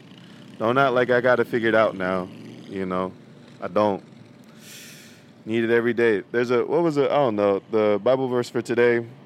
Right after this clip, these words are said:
there, there's a Holy Bible, um, app. I'm sure most of y'all got it. But the Holy Bible app,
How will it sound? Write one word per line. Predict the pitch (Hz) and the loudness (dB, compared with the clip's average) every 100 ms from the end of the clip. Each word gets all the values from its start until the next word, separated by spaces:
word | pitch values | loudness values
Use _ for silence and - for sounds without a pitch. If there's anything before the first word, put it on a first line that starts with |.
| - - - | -20 -14 -4
there, | 110 | -4
there's | 90 113 113 | -2 -4 0
a | 107 101 95 92 92 - | 2 2 2 0 -2 -2
Holy | 110 120 | -2 0
Bible, | 113 117 113 107 - | 2 2 2 -4 -4
um, | 110 107 101 95 | -4 -4 -6 -8
app. | - 127 - - - | -2 -2 -2 -8 -14
I'm | 107 | -10
sure | 113 | -6
most | 98 92 104 | -4 -4 -2
of | |
y'all | 101 | -2
got | 92 95 92 | 0 -2 -2
it. | - - - - - - - | -6 -14 -20 -20 -20 -20 -18
But | 104 | -8
the | 101 | -2
Holy | 123 131 | 0 2
Bible | 123 110 | 2 2
app, | 101 92 | 0 -2